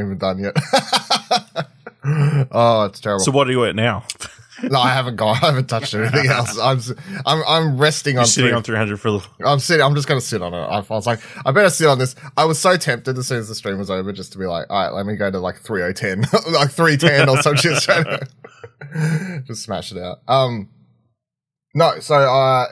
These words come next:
Speaker 1: in case you missed all that and you only listened to the podcast last week, um, I did end up streaming the Artful Escape over on twitch dot T V slash explosion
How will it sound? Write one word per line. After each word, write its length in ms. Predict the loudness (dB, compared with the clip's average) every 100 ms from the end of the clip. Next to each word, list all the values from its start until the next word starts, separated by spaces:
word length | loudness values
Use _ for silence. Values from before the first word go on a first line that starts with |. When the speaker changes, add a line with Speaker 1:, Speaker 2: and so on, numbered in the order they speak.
| -6
Speaker 1:
in 100 | -4
case 280 | -2 -2
you 220 | -4 -4 -4
missed 320 | -4 -4 -2
all 160 | 0
that 300 | 2 2 2
and 100 | 0
you 140 | -2 -2
only 160 | -2
listened 240 | -4 -6 -8
to 80 | -10
the 80 |
podcast 420 | -8 -8 -6 -8 -10
last 160 | -12
week, 160 | -12 -12 -16 -20 -20 -12
um, 460 | -8 -8 -10 -14 -18 _ _ _ _ -20 -2
I 460 | 2 2 2 0 -4
did 200 | -2 -2 -2
end 240 | -4 0
up 180 | -2 -2
streaming 480 | -6 -4 -2 -4 -6
the 100 | -2
Artful 360 | -2 -2 -6
Escape 320 | -8 -6 -6 -4
over 260 | -6 -6
on 100 | -8
twitch 260 | -8 -12 -10
dot 140 | -10
T 120 | -8
V 160 | -6 -8
slash 360 | -6 -6 -6 -12
explosion 840 | -14 -16 -6 -4 -4 -4 -8 -8